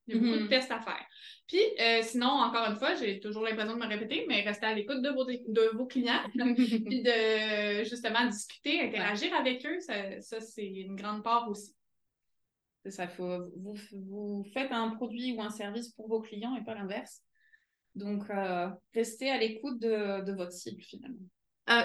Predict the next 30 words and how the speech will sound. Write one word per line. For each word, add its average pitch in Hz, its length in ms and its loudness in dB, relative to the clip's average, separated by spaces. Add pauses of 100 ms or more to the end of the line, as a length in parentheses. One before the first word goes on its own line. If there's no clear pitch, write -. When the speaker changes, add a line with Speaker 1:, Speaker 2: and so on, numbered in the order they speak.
Speaker 2:
quelle 392 140 8
approche 415 280 4
conseilles-tu 294 640 2
d'avoir 262 560 8
dans, 226 240 4
dans 208 240 2
le 175 160 0
cas 254 160 2
de 254 60 -2
figure 247 560 2
où 208 40 4
on 214 120 4
est 240 80 6
sur 220 240 -2
un 180 40 2
marché 196 300 0
très 226 160 -2
concurrentiel 208 840 -2 (140)
et 226 240 2
que 220 160 -2
le, 180 380 4
le 175 120 2
prix 240 280 0
est 214 60 2
souvent 208 340 -2
un 196 100 -2
principal 190 480 -4
argument 180 320 -4
de 170 120 -6
vente, 254 360 -2